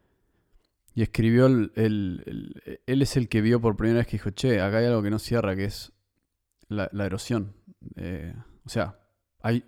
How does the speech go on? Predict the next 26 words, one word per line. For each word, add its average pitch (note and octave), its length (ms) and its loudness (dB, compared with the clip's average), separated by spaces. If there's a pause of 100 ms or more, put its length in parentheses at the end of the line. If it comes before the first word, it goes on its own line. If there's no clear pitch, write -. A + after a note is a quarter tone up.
hay, A#2+ 320 -2 (120)
hay B2 240 4
una B2+ 100 6
evidencia. A2 480 0 (280)
O - 20 -20
sea, G2 140 -4
eso, A2 140 -6
eso B2+ 200 0
no B2 120 4
se A#2+ 100 0
puede A#2 200 2
discutir, A#2+ 300 -2
no A2 120 2
es - 40 -4
que, G2 220 -2 (1500)
eso A#2 200 -2
ya A#2 180 6
no A#2 120 8
es - 180 2
algo A2 280 4
que A2 60 -4
uno A2+ 180 4
pueda A2+ 260 4
proponer, G2 600 0
está G2+ 300 -2
ahí. G#2 340 0